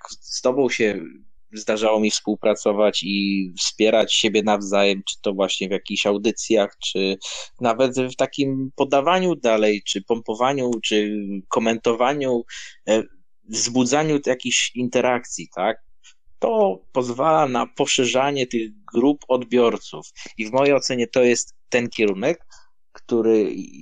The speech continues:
jako te świadome społeczeństwo powinniśmy wybierać, tak? Prze-,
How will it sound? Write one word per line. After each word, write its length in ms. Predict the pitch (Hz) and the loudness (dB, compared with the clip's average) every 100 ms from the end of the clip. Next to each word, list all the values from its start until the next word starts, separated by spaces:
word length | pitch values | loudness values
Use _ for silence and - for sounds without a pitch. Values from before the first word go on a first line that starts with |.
| 62 62 - - - - - | -20 -20 -20 -20 -20 -20 -4
jako 400 | 101 101 - - | -2 0 -2 -2
te 240 | 101 95 | 0 0
świadome 500 | - - 104 110 104 | -2 -4 -2 0 -2
społeczeństwo 680 | 98 - 101 95 101 - 117 | -6 -4 -4 -2 -6 -6 -4
powinniśmy 920 | 117 104 98 98 101 - 107 107 110 - | -2 -2 -4 -6 -6 -8 -6 -4 -4 -6
wybierać, 600 | 110 117 120 120 95 - - | -8 -4 2 2 0 -6 -2
tak? 200 | 110 - | -2 -2
Prze-, 120 | - | -10